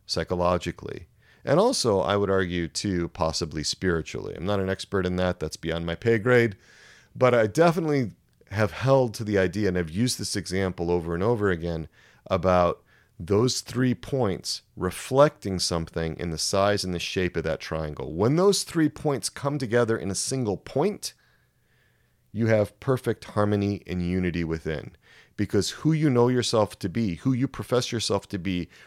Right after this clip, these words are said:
reflects perfectly who you really are, who God knows you to be. And if your unconscious is also lined up with that,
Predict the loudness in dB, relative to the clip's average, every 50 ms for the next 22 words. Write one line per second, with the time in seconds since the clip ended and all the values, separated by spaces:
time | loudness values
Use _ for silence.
0 | -4 -2 -2 -2 0 0 0 0 0 0 -4 -6 -6 -4 0 0 0 0 0 -2
1 | -4 -4 -4 -2 -2 0 0 0 -2 -4 -6 -10 _ _ _ _ 0 4 4 6
2 | 6 4 2 2 2 4 4 4 4 2 2 0 -2 -4 -4 -4 -4 -4 -6 _
3 | _ _ _ _ _ _ _ -2 0 0 0 0 -2 2 6 10 10 12 10 10
4 | 8 4 2 2 2 0 -2 -4 -8 -8 -8 -10 -12 -10 -10 -8 -6 -6 -8 -8
5 | -10 _ _ _ _ _ _ -20 -20 -12 -2 2 4 4 4 4 4 2 4 6
6 | 6 6 4 2 0 0 0 0 0 0 -2 -2 -4 -4 -4 -4 -8 -6 -2 -2
7 | 2 4 6 6 6 4 2 2 4 4 4 4 4 6 6 4 4 4 2 0
8 | 2 2 2 4 2 2 0